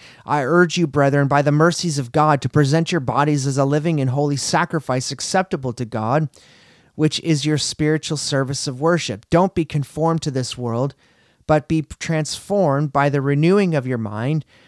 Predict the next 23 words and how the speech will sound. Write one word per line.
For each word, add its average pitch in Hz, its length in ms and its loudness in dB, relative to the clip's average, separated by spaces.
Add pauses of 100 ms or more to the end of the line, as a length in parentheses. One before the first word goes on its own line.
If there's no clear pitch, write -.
(180)
so - 180 -4
that 143 220 -2
you 185 100 -4
may 170 200 0
prove 190 420 0
what 135 180 -4
the 139 80 -2
will 160 280 2
of 147 140 -2
God 110 280 -2
is, 135 260 -2
that 165 300 2
which 139 220 -8
is 127 160 -6
good 143 440 2
and 147 140 -4
acceptable 135 800 -2
and 156 200 -2
perfect." - 680 -2 (1300)
Romans 170 460 4
twelve 214 680 2
to 185 120 -6
sixteen, 156 1000 -4